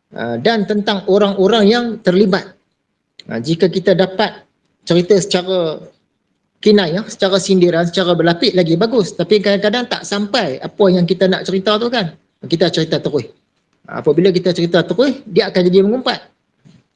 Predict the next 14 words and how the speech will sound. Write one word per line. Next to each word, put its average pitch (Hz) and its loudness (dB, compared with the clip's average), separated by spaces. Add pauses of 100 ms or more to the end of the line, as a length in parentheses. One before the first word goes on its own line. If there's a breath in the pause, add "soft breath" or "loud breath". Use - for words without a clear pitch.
(720)
Contohnya, 220 2 (960)
Hindun 247 4
binti 208 2
Utbah 170 -2 (560)
berkata 190 -2
kepada 170 0
Nabi 160 -4
sallallahu 147 -2
alaihi 143 -2
wasallam, 135 -4 (480)
cerita 143 0
tentang 156 -2
suami 170 4
dia. 131 -2